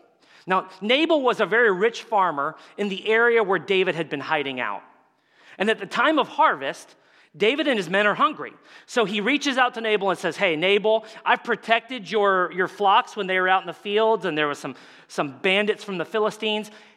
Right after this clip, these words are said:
Could you, while, the, while it's harvest time, could you maybe throw some food our way because we're starving?" Now, Nabal doesn't just decline to help David. Nabal basically,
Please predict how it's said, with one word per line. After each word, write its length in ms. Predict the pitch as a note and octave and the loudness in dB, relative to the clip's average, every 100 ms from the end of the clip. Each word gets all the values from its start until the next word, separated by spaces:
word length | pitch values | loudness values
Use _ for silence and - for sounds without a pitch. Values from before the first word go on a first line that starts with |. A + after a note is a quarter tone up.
| - | -6
Could 300 | A#3 B3 A3 | -2 -2 0
you, 320 | C#4+ A#3 G3+ | 2 4 2
while, 260 | C4 G3+ G3 | 2 2 2
the, 120 | G3+ | 0
while 160 | G#3 | 0
it's 160 | G3+ F#3 | 0 -2
harvest 400 | B3 C4+ G#3+ - | 0 0 0 -2
time, 360 | F3 D#3+ D#3+ D#3+ - - _ | 2 2 2 -4 -18 -20 _
could 240 | - A3+ F#3 | -4 -4 0
you 180 | B3+ B3+ | 2 2
maybe 240 | A#3+ A3+ | 2 0
throw 220 | A3+ A#3 | 0 0
some 220 | A3 A3 | 0 -4
food 240 | A3 A3+ G#3+ | -4 -2 2
our 180 | F#3+ F3+ | 2 2
way 200 | F3+ E3+ | 0 0
because 300 | F3+ E3 C3+ | -2 -6 -4
we're 140 | D#3+ | -6
starving?" 500 | - D#3+ C3 G#2+ F#2 - _ _ _ _ _ _ _ _ _ - | -2 0 0 -2 -14 -20 _ _ _ _ _ _ _ _ _ -4
Now, 120 | F#3+ | -2
Nabal 460 | F#3+ B3+ F4+ E4 A#3 | 2 2 2 0 -2
doesn't 320 | B3+ A3 E3+ | -2 -2 0
just 300 | G#3 - - | -2 -2 -8
decline 800 | E3 - - A#3+ C4 C#3 G#2+ G2+ _ _ _ _ - | -10 -8 0 2 4 0 -4 -16 _ _ _ _ -8
to 100 | D#3 | -2
help 320 | D#3 A#2+ - | -2 -2 -6
David. 400 | B2+ A2+ A#2+ A#2 - - - E3 | -8 -6 -8 -10 -18 -20 -16 -6
Nabal 760 | F3+ A#3+ D4+ C4+ G#3 F#3+ - - _ _ _ A3 | 0 2 2 2 2 -2 -8 -20 _ _ _ -2
basically, 880 | A#3 - A3 F3+ G3 F#3 D#3+ - | -2 -2 -6 -2 -2 -2 -4 -12